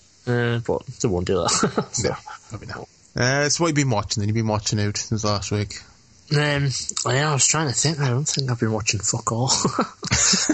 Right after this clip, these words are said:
Speaker 1: Depressingly. Uh, just, uh, again, more T V, really. Uh, just more, um, thingamajig. Uh,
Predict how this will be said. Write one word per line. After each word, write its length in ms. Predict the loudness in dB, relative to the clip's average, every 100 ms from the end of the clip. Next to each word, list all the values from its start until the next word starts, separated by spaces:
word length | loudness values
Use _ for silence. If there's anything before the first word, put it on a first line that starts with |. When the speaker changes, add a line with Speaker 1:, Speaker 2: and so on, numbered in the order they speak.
| -2
Speaker 1:
Depressingly. 720 | -6 -2 2 4 2 0 -2 -4 -6 -8 -6 -2
Uh, 420 | 0 2 0 -2 -6 -20 -20
just, 260 | -2 -2 -2 -4
uh, 260 | -4 -2 -6 -6 -6
again, 440 | -2 -2 0 0 2
more 180 | 0 2
T 200 | 0 2
V, 260 | 2 2
really. 480 | 2 2 2 0 0
Uh, 400 | 0 2 2 0 -2
just 480 | -2 0 0 -4 -4
more, 400 | -2 0 2 0
um, 260 | 0 -2 -4 -6 -14 -20 -20 -20 -20 -20 -12 -8 -8 -8 -2
thingamajig. 720 | 0 2 2 2 2 0 -2 -6 -10 -10 -12 -6
Uh, 480 | 0 2 2 2 0